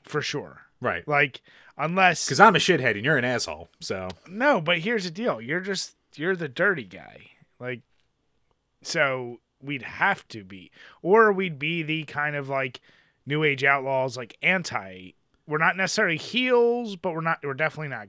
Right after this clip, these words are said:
Speaker 1: good.
Speaker 2: Ah, some tweeners.
Speaker 1: I don't know. I,
Speaker 2: That,
Speaker 1: I
Speaker 2: that
Speaker 1: would
Speaker 2: means you're an
Speaker 1: never
Speaker 2: in-betweener. That means you're in
Speaker 1: Oh,
Speaker 2: between
Speaker 1: okay.
Speaker 2: face and heel.
Speaker 1: Um, yeah, I would say we'd probably be more on that vein because I, I could actually see you as Road Dogg,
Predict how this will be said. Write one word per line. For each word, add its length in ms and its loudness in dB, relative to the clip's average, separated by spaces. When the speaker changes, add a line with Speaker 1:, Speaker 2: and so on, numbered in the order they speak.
Speaker 1:
good. 380 -10
Speaker 2:
Ah, 200 2
some 220 -4
tweeners. 560 -2
Speaker 1:
I 140 -10
don't 140 -16
know. 160 -20
I, 300 -2
Speaker 2:
That, 40 2
Speaker 1:
I 120 6
Speaker 2:
that 100 6
Speaker 1:
would 80 6
Speaker 2:
means 180 0
you're 100 6
an 60 4
Speaker 1:
never 140 4
Speaker 2:
in-betweener. 460 -2
That 220 -4
means 200 -6
you're 180 0
in 60 -2
Speaker 1:
Oh, 160 6
Speaker 2:
between 200 -4
Speaker 1:
okay. 80 -8
Speaker 2:
face 180 -4
and 80 -14
heel. 200 -14
Speaker 1:
Um, 460 2
yeah, 280 0
I 160 -8
would 180 -6
say 220 -6
we'd 220 -12
probably 300 -6
be 140 -6
more 340 -8
on 600 -16
that 300 -8
vein 560 -20
because 320 -10
I, 140 2
I 60 0
could 140 -4
actually 300 -4
see 180 -8
you 160 -2
as 140 -4
Road 220 -8
Dogg, 300 -4